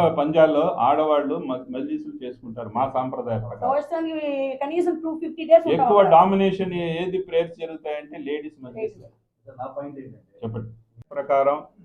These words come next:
Speaker 1: ఎన్నికలు జరగాలి. ఎన్నికల్లో ముసల్లీస్ ఎవరైతే ఉన్నారో మసీదుకి రా-, వచ్చే భక్తులు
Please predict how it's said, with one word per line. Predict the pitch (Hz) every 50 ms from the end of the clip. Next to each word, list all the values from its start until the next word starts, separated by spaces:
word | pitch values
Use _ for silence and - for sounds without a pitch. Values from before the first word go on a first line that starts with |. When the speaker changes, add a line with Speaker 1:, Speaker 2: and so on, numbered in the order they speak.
| _ - 107 117
Speaker 1:
ఎన్నికలు | 143 156 156 160 151 131 135
జరగాలి. | 131 135 139 139 139 139 139 151 - - - _ _ _ _ _ _ _ - 113 143
ఎన్నికల్లో | 165 170 165 175 165 165 165 170 180 185 180 - - - _ _ _ _ - 175
ముసల్లీస్ | 135 - 190 190 185 185 185 175 175 156 147
ఎవరైతే | 147 160 165 170 170 165 165 160 156
ఉన్నారో | 147 147 151 151 151 151 156 151 135
మసీదుకి | 135 - - 156 156 151 147 143 151 139
రా-, | 135 135 139 143 127 120 131
వచ్చే | 135 127 - 151 135 110
భక్తులు | 117 110 - - 165 147 135